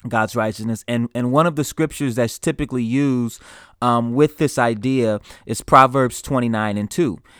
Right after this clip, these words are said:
And, um, this verse says that when the righteous are in authority, the people rejoice. But when a wicked man rules, the people groan, the people moan.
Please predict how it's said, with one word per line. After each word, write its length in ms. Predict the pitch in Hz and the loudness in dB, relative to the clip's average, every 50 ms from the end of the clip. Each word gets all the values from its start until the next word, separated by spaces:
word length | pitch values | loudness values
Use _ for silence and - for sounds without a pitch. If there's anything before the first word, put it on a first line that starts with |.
| - _ _ | -20 _ _
And, 320 | 117 117 117 117 110 101 - - | -4 -2 0 0 -2 -2 -4 -4
um, 460 | 117 123 120 117 113 113 113 113 110 | -2 0 2 2 2 0 0 -2 0
this 220 | 110 139 143 117 120 | 2 2 2 2 -2
verse 360 | 113 110 147 160 180 170 - | 2 4 4 6 6 4 0
says 440 | - - 139 127 123 120 120 113 110 | -2 -2 0 0 0 0 -2 -2 -2
that 180 | 120 107 90 | -2 -2 -2
when 380 | 117 123 127 123 120 123 113 - | 0 0 0 0 0 -2 -4 -6
the 160 | - 107 117 | -6 -4 -2
righteous 440 | 110 120 123 143 151 - 156 143 123 | 2 4 4 2 2 -2 -4 -2 0
are 140 | 139 131 127 | 2 2 2
in 60 | 123 | 0
authority, 640 | 117 - - - 170 170 170 151 120 110 104 110 117 - - - - _ - | -2 -4 -2 -2 0 2 2 2 2 0 -2 -4 -6 -10 -16 -20 -20 _ -4
the 80 | - 123 | -4 -2
people 320 | - - 165 - - 139 | -2 -2 -2 -2 -2 -2
rejoice. 720 | 117 120 120 110 110 151 165 139 104 82 87 110 - - - - _ _ - - - | 0 -2 -2 -2 0 2 2 2 2 0 -2 -6 -10 -14 -18 -20 _ _ -20 -10 -2
But 120 | 110 131 | 0 2
when 140 | 127 131 123 | 4 4 4
a 80 | 117 113 | 4 2
wicked 460 | 113 113 135 170 175 - 175 139 95 | 2 2 2 0 2 0 -2 -2 0
man 320 | 127 127 123 117 117 120 | -2 -2 0 0 -2 -2
rules, 680 | 113 113 143 151 147 127 110 107 107 117 127 - - - _ _ | -2 0 0 2 2 2 2 0 -2 -4 -6 -10 -12 -16 _ _
the 100 | - 131 | -4 -4
people 520 | - - 156 147 127 - 135 135 143 143 156 - 135 | -2 0 0 -2 0 0 0 0 0 0 -4 -8 -2
groan, 500 | 143 175 190 180 127 92 69 - - - - - - - - - | 0 2 2 2 0 -2 -4 -8 -16 -20 -20 -20 -20 -20 -12 -10
the 80 | 110 | -6
people 320 | - - 151 131 - 143 139 | -4 -4 -4 -2 -2 -2 -2
moan. 480 | 143 151 160 165 147 113 80 - - | 0 0 2 2 2 0 -2 -6 -10